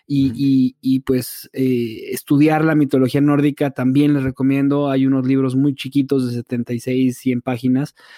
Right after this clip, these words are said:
Speaker 1: ahí en Amazon sobre mitología nórdica, y vale la pena porque, eh, muchas veces nos quedamos nada más con la mitología que tenemos de los griegos y de los romanos, que es lo que nos han enseñado en la escuela,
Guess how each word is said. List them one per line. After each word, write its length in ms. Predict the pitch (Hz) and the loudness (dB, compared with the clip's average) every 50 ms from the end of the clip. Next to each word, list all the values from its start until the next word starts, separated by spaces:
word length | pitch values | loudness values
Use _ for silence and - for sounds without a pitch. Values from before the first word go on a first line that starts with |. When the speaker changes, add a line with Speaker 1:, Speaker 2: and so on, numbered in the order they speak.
| - - _ | -20 -14 _
Speaker 1:
ahí 220 | - 120 120 123 | -2 0 0 2
en 120 | 123 123 131 | 2 2 2
Amazon 480 | 135 143 143 143 135 - 147 143 139 | 2 2 2 2 0 0 0 0 0
sobre 260 | 135 - 135 123 123 117 | 0 -2 -2 0 0 0
mitología 460 | 120 120 - 123 120 117 113 - 131 | 0 0 0 -2 -2 -2 0 0 2
nórdica, 520 | 135 135 139 143 143 135 - 151 147 127 - - - | 2 2 2 2 0 -2 -2 -2 -4 -4 -8 -4 0
y 80 | 143 | 0
vale 160 | 147 165 170 | 2 2 2
la 100 | 170 156 | 0 0
pena 300 | - 180 175 165 160 156 | -2 -2 0 0 0 0
porque, 360 | 147 156 139 - 147 139 127 - - - - - - - _ | 0 -2 -2 0 2 0 0 0 -4 -12 -20 -20 -20 -12 _
eh, 220 | - 139 135 135 139 | -2 0 0 2 2
muchas 320 | 151 160 - - 160 151 | 0 0 0 0 0 0
veces 200 | 160 151 160 160 | 0 2 2 0
nos 120 | 156 139 | 0 -2
quedamos 300 | - 151 147 147 151 147 | -2 -2 0 0 0 0
nada 180 | 147 151 147 147 | 0 0 0 0
más 200 | 147 147 147 135 | 0 0 -2 -2
con 160 | - - 143 | -2 -2 -2
la 100 | 143 135 | 0 2
mitología 1080 | 135 135 131 - 139 131 131 131 123 - - 135 139 143 139 139 135 131 127 123 117 110 _ _ _ _ _ _ _ _ _ _ _ _ _ _ _ - - | 2 0 0 0 0 0 0 0 -2 -2 0 0 2 2 0 0 -2 -2 -2 -4 -6 -8 _ _ _ _ _ _ _ _ _ _ _ _ _ _ _ -14 -6
que 100 | - 139 | -4 -2
tenemos 440 | 131 - 139 139 143 147 147 139 131 | 2 2 4 4 6 6 6 4 4
de 80 | 135 | 4
los 120 | 131 127 127 | 2 2 2
griegos 380 | 131 139 143 139 143 135 127 | 2 2 2 2 0 -2 -2
y 60 | 139 135 | -2 -2
de 60 | 131 | 0
los 140 | 127 127 123 | 0 -2 -2
romanos, 460 | 127 127 139 147 143 143 143 135 - | -2 -2 0 0 0 0 -2 -2 -4
que 100 | - 139 | -4 -6
es 140 | 131 127 - | -6 -4 -4
lo 100 | 135 123 | -6 -6
que 160 | - 131 127 | -4 -4 -4
nos 220 | 127 123 - - | -4 -4 -4 -2
han 100 | 135 135 | -2 0
enseñado 380 | 139 135 127 135 135 135 135 135 | 0 0 0 0 0 0 0 0
en 60 | 131 | -2
la 40 | 127 | -2
escuela, 460 | 123 - - 143 139 139 143 151 - | -4 -4 -2 -2 0 0 -2 -4 -6